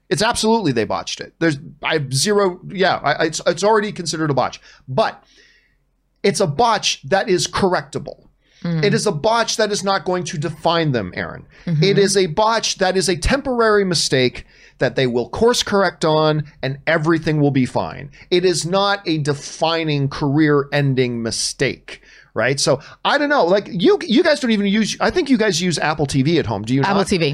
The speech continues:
Speaker 1: You guys
Speaker 2: Mm-hmm.
Speaker 1: have, so this, this isn't even an issue for you. So if you want H B O Max, you can just have it like that.
Speaker 2: We've been watching, yeah.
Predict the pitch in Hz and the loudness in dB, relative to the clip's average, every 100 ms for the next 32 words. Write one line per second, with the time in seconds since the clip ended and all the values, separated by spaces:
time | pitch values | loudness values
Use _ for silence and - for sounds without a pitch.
0 | 156 143 175 190 202 151 208 247 262 269 | -2 2 2 2 0 0 0 0 0 -2
1 | 247 359 202 170 147 131 208 190 147 123 | 2 2 2 0 0 2 0 0 -2 -2
2 | 104 - 139 160 240 175 151 - - - | -2 0 0 2 4 4 0 -8 -18 -6
3 | 151 135 143 127 120 - 160 127 - 139 | -2 0 0 0 -2 -2 -4 -4 -2 -2
4 | 117 110 104 151 117 - 180 165 139 151 | 0 -2 0 0 0 -2 0 2 0 -2
5 | 135 123 | -4 -4